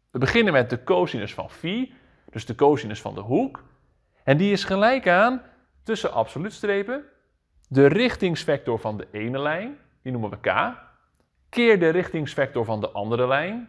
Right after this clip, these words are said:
die noemen we L, gedeeld door, tussen absoluutstrepen, de richtingsvector van k,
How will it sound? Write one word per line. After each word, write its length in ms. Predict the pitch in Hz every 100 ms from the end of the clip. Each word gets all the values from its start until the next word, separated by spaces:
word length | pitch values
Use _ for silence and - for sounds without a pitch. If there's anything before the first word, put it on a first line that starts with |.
| _
die 100 | 127
noemen 260 | 120 104 -
we 80 | 98
L, 300 | 127 254 - - _ _ _ _ _
gedeeld 420 | - 156 247 262
door, 340 | 196 190 240 247 - _ _ _
tussen 280 | 214 - -
absoluutstrepen, 840 | 180 - 190 - 156 123 117 104 - -
de 100 | 127
richtingsvector 640 | 151 139 117 120 117 120
van 200 | 156 156
k, 360 | 233 226 233